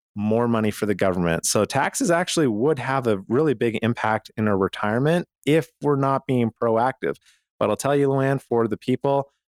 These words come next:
that we work with that we're doing these tax strategies for,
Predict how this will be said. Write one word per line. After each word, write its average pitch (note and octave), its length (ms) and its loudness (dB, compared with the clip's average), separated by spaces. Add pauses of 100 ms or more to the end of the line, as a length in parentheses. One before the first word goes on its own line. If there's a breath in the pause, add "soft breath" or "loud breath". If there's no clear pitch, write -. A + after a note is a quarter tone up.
(100)
that G2+ 100 0
we C#3 180 2
work C#3+ 320 0
with C3+ 200 0
that A2 80 0
we're F2 120 0
doing B2+ 280 0
these C3 160 -2
tax - 280 -2
strategies G#2+ 540 0
for, B2 400 -2